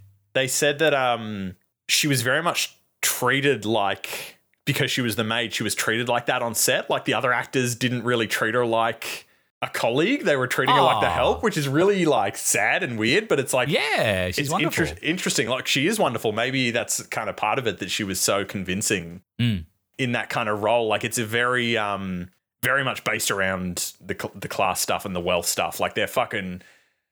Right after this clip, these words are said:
Speaker 1: you imagine an apartment like that in New York City,
Speaker 2: Mm.
Speaker 1: fucking forget about it. And they're these prep school, rich kid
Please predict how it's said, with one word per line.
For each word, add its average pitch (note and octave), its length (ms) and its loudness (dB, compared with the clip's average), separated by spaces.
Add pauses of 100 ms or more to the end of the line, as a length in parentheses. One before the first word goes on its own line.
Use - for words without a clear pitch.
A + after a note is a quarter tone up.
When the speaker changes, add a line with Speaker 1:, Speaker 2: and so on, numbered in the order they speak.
(280)
Speaker 1:
you A2 180 0
imagine B2+ 400 0
an G2 140 -2
apartment B2 420 -2
like A#2 180 -2
that C#3 160 2
in D3+ 120 -6
New C#3+ 80 2
York C#3 220 2
City, G3+ 440 0 (400)
Speaker 2:
Mm. A2+ 160 2
Speaker 1:
fucking D3 440 -4
forget F3+ 280 0
about A2+ 240 0
it. - 40 -12
And G2 80 -4
they're G2 120 2
these F2 200 -8
prep - 320 -4
school, A#2 800 2
rich A2 460 -4
kid A2 640 -2